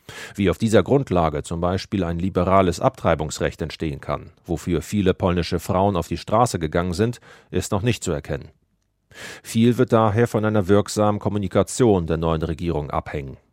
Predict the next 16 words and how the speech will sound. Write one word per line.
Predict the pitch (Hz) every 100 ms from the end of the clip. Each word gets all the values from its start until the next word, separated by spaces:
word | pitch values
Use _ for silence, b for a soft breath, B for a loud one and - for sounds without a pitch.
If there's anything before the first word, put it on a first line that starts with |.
| -
die | 85
auf | 82 -
Augenhöhe | 107 104 110 98 107 113 120
ihre | 107 98
Entscheidungen | 101 98 101 92 92 95
erklärt. | 98 - 98 76 - _ _ B B B
Ohnehin | 95 92 117 117
muss | 87 82 -
sie | 82
zerrüttetes | - 90 92 98 101 95
Vertrauen | - 95 - 87 90 101 104
in | 101
den | 95 90
polnischen | 95 95 90 92
Staat | - 110 82
stärken. | - 82 71 - 67